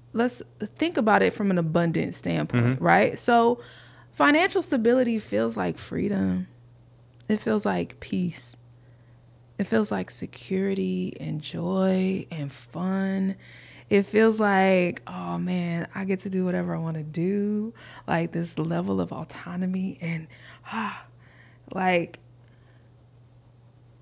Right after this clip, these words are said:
Speaker 1: getting yourself into a space where it's like, "Ah, it feels like this." Instead of, "Ah."
Speaker 2: Hmm.
Speaker 1: You see what I'm saying?
Speaker 2: Oh, I, again, I'm, I,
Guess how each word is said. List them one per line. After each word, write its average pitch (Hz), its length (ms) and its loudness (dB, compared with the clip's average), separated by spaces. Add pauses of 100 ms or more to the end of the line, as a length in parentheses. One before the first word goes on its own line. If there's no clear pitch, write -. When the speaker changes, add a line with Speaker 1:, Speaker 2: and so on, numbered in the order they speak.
(400)
Speaker 1:
getting 277 360 6
yourself 240 460 0
into 214 280 -2
a 190 80 0
space 202 540 -2
where 185 140 0
it's 196 200 -4
like, 185 500 -4 (680)
"Ah, 196 580 -10 (320)
it 202 100 0
feels 233 280 -2
like 202 160 -6 (120)
this." - 640 -10 (1200)
Instead 202 360 6
of, 180 380 4 (340)
"Ah." 160 600 -2
Speaker 2:
Hmm. 110 160 -2 (540)
Speaker 1:
You 247 160 6
see 330 120 4
what 330 100 6
I'm 320 100 2
saying? 302 280 4
Speaker 2:
Oh, 113 240 4
I, 110 120 2 (140)
again, 113 440 2
I'm, 113 360 -2 (800)
I, 131 160 0